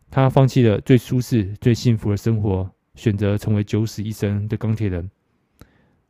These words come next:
一个浪子就这样成了英雄。预知命运的 Tony 还会选择当钢铁人，是因为钢铁人赋予了他生命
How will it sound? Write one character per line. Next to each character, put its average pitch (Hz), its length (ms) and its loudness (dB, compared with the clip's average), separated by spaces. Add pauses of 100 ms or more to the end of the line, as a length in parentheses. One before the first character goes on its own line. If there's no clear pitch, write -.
(200)
一 139 80 -2
个 131 100 6
浪 135 240 4
子 - 260 -4 (440)
就 127 120 4
这 117 140 4
样 107 260 0
成 104 160 -6
了 101 120 -2
英 110 160 -2
雄。 104 280 -2 (1000)
预 185 160 4
知 165 260 4
命 165 220 4
运 151 200 4
的 120 140 2
Tony 135 460 2 (440)
还 123 240 -2
会 143 160 4
选 98 280 -2
择 98 120 -2
当 117 160 0
钢 117 160 0
铁 110 140 0
人， 95 320 -4 (120)
是 - 180 -2
因 123 100 2
为 117 220 2
钢 135 180 -4
铁 123 140 -2
人 101 320 -2
赋 - 180 -2
予 95 100 0
了 92 160 -6
他 107 220 -6
生 104 180 -4
命 104 240 -2